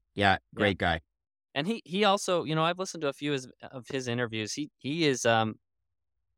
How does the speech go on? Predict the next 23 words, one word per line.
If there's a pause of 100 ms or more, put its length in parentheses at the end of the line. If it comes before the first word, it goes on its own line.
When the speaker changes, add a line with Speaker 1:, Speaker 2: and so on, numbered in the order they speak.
(640)
Speaker 2:
he's
a
little
more
gentle.
And
you,
you
were
pretty
tame
in
this
interview.
I
know
sometimes
you
get
pretty
fired
up.
So